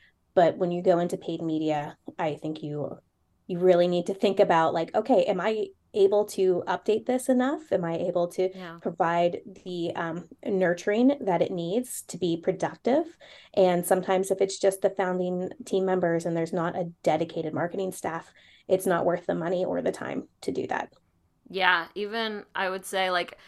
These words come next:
Speaker 2: you hear a lot of the times, uh, founders are like, "How do I go viral? How do I make, make that happen?" And it's not, it's not just, like, some simple, simple formula to go viral, I don't think. Um, for,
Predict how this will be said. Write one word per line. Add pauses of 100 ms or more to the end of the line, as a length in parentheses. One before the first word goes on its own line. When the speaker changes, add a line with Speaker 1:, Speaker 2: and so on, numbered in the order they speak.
(120)
Speaker 2:
you
hear
a
lot
of
the
times,
uh,
founders
are
like,
"How
do
I
go
viral?
How
do
I
make, (440)
make
that
happen?"
And (320)
it's
not, (100)
it's
not
just,
like,
some
simple, (120)
simple
formula
to
go
viral,
I
don't
think.
Um, (360)
for,